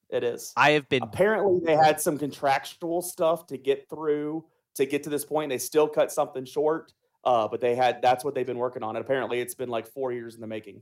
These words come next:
Speaker 1: So.
Speaker 2: Yeah, the Players Association was really demanding the Pro Bowl.
Speaker 1: I don't think it was players. I think it was media rights stuff. So I think they had to come up with the right, I think they had a different package, like, two years ago that they thought they were gonna get through, and then the networks, 'cause it, it,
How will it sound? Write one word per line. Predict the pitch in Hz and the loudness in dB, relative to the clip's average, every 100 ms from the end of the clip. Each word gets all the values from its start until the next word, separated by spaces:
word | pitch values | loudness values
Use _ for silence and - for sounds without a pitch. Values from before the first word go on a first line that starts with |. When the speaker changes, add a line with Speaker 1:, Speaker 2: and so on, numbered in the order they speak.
| _ _ _ | _ _ _
Speaker 1:
So. | |
Speaker 2:
Yeah, | 104 90 - | -4 -4 -4
the | 110 | -8
Players | 110 113 113 | -2 -2 -2
Association | 110 117 110 113 110 104 | -6 -6 -4 -6 -8 -10
was | 90 | -14
really | 92 95 | -12 -12
demanding | 95 95 95 92 | -14 -14 -14 -16
the | 90 | -16
Pro | - 92 | -12 -10
Bowl. | 92 92 95 _ _ _ _ _ _ _ _ _ _ _ - | -10 -16 -18 _ _ _ _ _ _ _ _ _ _ _ -2
Speaker 1:
I | |
don't | 123 127 | 2 2
think | 147 165 | 0 -2
it | |
was | 170 | 0
players. | 170 160 151 | 4 4 4
I | 139 | 2
think | 135 | 2
it | 127 | 0
was | 127 127 | -2 -4
media | 127 123 120 | -6 -2 0
rights | 117 113 113 | 2 0 -4
stuff. | - - - - | -8 -8 -8 -8
So | 117 107 | -2 0
I | 113 | 0
think | 117 117 | -2 -2
they | |
had | 120 120 | 0 0
to | |
come | - 127 | -2 2
up | 117 - | 2 0
with | 117 | -6
the | 117 | -4
right, | 113 113 117 123 - - _ _ - | 0 0 0 -2 -10 -12 _ _ -4
I | 123 | 0
think | 147 147 | 2 4
they | 147 | 4
had | 135 131 | 6 4
a | |
different | 127 127 147 120 | 4 0 -2 0
package, | 127 123 123 | -2 0 -4
like, | 117 110 | -6 -8
two | - | -10
years | 135 117 127 | -6 -4 -4
ago | 139 131 131 | -2 2 2
that | 127 | 2
they | 120 | 0
thought | 123 131 | 0 0
they | 127 | 0
were | 123 | -4
gonna | 127 | -6
get | 127 120 | -6 -8
through, | 131 131 127 | -6 -2 -2
and | 117 113 | -2 -4
then | 110 | -8
the | 110 | -8
networks, | 117 - 120 - - - _ _ _ - | -6 -4 -6 -6 -10 -10 _ _ _ -2
'cause | 143 | 4
it, | 147 143 | 4 4
it, | 139 143 | 4 4